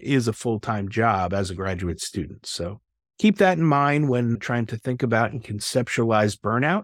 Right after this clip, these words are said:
And again, defining it is really the first step. Uh, hope that was helpful to you. Hope you think a little bit more about the topic of burnout.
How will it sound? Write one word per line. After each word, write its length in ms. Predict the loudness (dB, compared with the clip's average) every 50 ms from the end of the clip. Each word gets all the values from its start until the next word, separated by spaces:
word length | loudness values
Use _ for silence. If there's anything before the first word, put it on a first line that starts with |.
| _ -4
And 160 | -4 -2 -2
again, 320 | 0 0 0 0 2 0
defining 600 | -2 -4 -6 -4 -4 -2 0 2 2 2 2 0
it 120 | 0 -2 0 -2
is 180 | -2 -2 -2
really 400 | -4 0 2 4 4 4 4 4
the 100 | 2 0
first 440 | -2 -4 -6 -4 -4 -4 -6 -8 -10
step. 320 | -8 -2 0 0 0 0 _ -6 -8
Uh, 220 | -6 -6 -6 -6
hope 240 | -4 -4 -6 -4 -2
that 180 | -2 -2 -2
was 160 | -4 -10 -10 -4
helpful 420 | -2 -2 -2 -2 -2 0 0 0
to 120 | 0 0 0
you. 380 | 2 2 2 2 2 0 -2 -4 -8
Hope 320 | -8 -2 -2 -2 -2 -2 -6
you 340 | -6 -4 -4 -2 -2 -4 -6
think 280 | -2 -2 -2 -2 0
a 20 | 0
little 220 | 2 2 2 2
bit 140 | 2 0 0
more 320 | 0 0 0 2 2 2
about 400 | 2 0 0 2 2 2 0 -2 _
the 100 | -12 -12
topic 440 | -10 -6 -4 -4 -2 -2 -2 -2 0
of 120 | -2 -2 0
burnout. 500 | 2 4 4 4 4 2 0 -2 -2